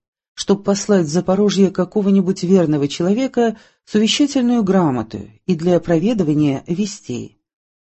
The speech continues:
А Мефодий отвечал мне: "Это дело самое надобное, только в грамоте надобно спросить,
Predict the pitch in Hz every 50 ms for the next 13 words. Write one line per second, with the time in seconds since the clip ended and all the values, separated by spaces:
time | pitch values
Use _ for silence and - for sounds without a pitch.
0 | _ _ - 165 180 196 208 208 - - 285 262 254 262 240 - 180 175 - -
1 | - 123 104 95 - - 98 101 - _ _ _ _ _ _ _ _ _ _ _
2 | _ _ _ _ _ _ _ _ _ _ _ _ _ - 190 208 202 220 208 175
3 | 214 233 226 226 208 - - 240 233 220 220 220 220 220 220 220 196 - 123 110
4 | - 98 95 92 - - _ _ _ _ _ _ - 156 139 139 - 135 123 117
5 | 127 127 175 226 247 226 180 - - - 117 135 170 190 185 190 190 196 202 202
6 | 190 - - - - - - 185 185 175 - - - 165 - - - -